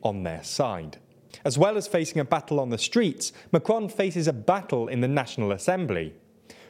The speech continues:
Both extremes of France's political spectrum, in the form of Jean-Luc Mélenchon's left-wing Alliance and Marine Le Pen's far-right National Rally,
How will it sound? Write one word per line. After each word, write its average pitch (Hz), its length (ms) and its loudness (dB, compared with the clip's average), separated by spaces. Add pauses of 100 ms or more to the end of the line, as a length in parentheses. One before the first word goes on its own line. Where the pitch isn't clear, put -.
(120)
Both 226 280 6
extremes 131 560 4
of 131 80 2
France's 139 400 -2
political 135 460 -2
spectrum, 92 640 -6 (200)
in 170 80 2
the 160 80 4
form 147 340 0
of 117 100 -4
Jean-Luc 160 560 2
Mélenchon's 127 840 0 (220)
left-wing 135 580 2
Alliance 117 760 -2 (200)
and 156 240 2
Marine 139 360 4
Le 135 60 0
Pen's 123 360 -2
far-right 123 600 -2
National 120 460 -2
Rally, 117 480 0